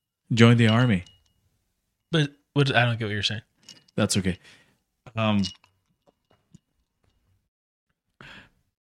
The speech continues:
Speaker 1: what is the purpose of this study?
Speaker 2: What study?
Speaker 1: Or this paper?
Speaker 2: So they're concerned that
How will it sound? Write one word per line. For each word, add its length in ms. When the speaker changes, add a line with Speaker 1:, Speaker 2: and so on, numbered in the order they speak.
Speaker 1:
what 300
is 140
the 80
purpose 500
of 120
this 140
study? 420
Speaker 2:
What 160
study? 360
Speaker 1:
Or 260
this 440
paper? 580
Speaker 2:
So 680
they're 240
concerned 760
that 720